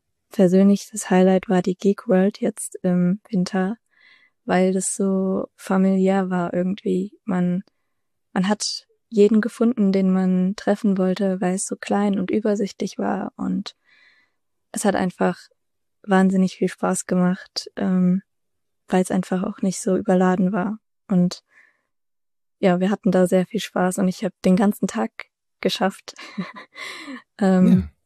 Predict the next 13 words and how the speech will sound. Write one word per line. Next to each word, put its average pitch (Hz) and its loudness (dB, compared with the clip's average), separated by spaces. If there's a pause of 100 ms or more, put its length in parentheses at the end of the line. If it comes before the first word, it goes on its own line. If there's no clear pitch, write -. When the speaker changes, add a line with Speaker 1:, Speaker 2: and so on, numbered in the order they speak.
(240)
Speaker 1:
und - -2
darauf 190 2
bin 202 -8
ich 190 -6
sehr 190 2
stolz 208 0
und 190 4
es - -4
war, 185 2 (480)
ja, 190 2
es 185 -2
war 185 0
toll. - 0